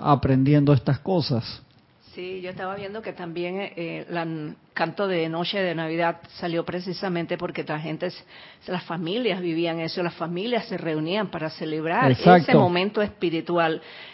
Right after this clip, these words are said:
Speaker 2: y se les dañó el órgano
Speaker 1: Ujú.
Speaker 2: y entonces comenzaron a capela a inventar
Speaker 1: Ah,
Speaker 2: y
Speaker 1: mira.
Speaker 2: salió esta canción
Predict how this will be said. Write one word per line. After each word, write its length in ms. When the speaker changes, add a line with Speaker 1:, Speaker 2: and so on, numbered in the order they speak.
Speaker 2:
y 400
se 100
les 180
dañó 500
el 280
órgano 680
Speaker 1:
Ujú. 220
Speaker 2:
y 200
entonces 580
comenzaron 640
a 80
capela 520
a 120
inventar 580
Speaker 1:
Ah, 160
Speaker 2:
y 40
Speaker 1:
mira. 280
Speaker 2:
salió 420
esta 300
canción 500